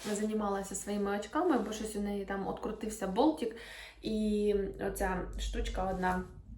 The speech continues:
ушко, чи як там його називають, в общем, отпала. І вона ходила в,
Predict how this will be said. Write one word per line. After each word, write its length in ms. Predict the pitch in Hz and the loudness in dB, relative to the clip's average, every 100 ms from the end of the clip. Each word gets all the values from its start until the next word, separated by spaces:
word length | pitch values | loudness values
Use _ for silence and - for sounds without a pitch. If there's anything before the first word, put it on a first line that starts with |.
| - - - - - - | -18 -20 -20 -20 -20 -6
ушко, 340 | 202 233 - 165 | -2 -2 -2 -4
чи 160 | - | -2
як 200 | 175 175 | -2 -2
там 160 | 175 175 | -2 -4
його 120 | 180 | -6
називають, 580 | 175 180 180 175 190 - - - - - | -6 -6 -4 -4 -6 -10 -16 -16 -16 -8
в 80 | 202 | 4
общем, 280 | 220 214 226 202 | 4 4 2 8
отпала. 680 | 233 - 233 196 202 208 - | 6 8 6 8 8 4 2
І 40 | |
вона 260 | 247 247 254 | 2 4 4
ходила 540 | - 214 247 240 220 | 4 4 8 8 8
в, 160 | 208 | 4